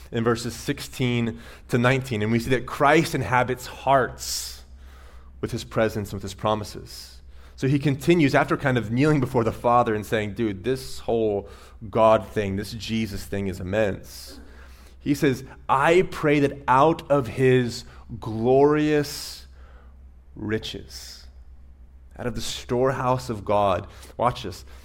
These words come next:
"that he might strengthen you." God doesn't seek to diminish you or to make you weak, but he seeks to strengthen you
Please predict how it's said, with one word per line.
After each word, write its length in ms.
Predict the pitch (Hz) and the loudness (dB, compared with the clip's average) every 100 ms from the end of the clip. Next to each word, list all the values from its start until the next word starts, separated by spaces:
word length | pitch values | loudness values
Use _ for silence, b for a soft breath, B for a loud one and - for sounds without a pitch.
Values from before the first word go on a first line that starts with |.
| b | b
"that 100 | 117 | -6
he 180 | 110 165 | -2 0
might 300 | 165 113 - | 0 0 -2
strengthen 1120 | - - - 98 92 120 135 - - 92 101 - - | -8 -8 -8 -8 -6 -4 -6 -8 -12 -12 -14 -18 -16
you." 280 | 95 90 95 - - - - - b b b b b b - | -14 -14 -18 -20 -20 -20 -20 -20 b b b b b b -10
God 180 | 117 139 | -4 -4
doesn't 240 | 131 107 | -4 -8
seek 280 | - 120 120 | -6 -6 -6
to 80 | 113 | -10
diminish 500 | 95 101 120 117 - | -6 -4 -4 -4 -8
you 160 | 87 98 - - - - b b b b b | -14 -16 -20 -20 -20 -20 b b b b b
or 80 | - | -14
to 100 | - | -8
make 180 | 110 - | -8 -6
you 120 | 101 | -6
weak, 300 | 101 143 95 | 2 2 0
but 100 | 107 | -6
he 60 | 104 | -6
seeks 280 | - 127 | -6 -8
to 220 | - 110 - B B | -2 -2 -4 B B
strengthen 920 | - - 120 110 131 165 190 190 190 | -14 -10 -6 0 4 4 2 2 2
you 480 | 170 165 160 160 160 | 2 2 2 0 -4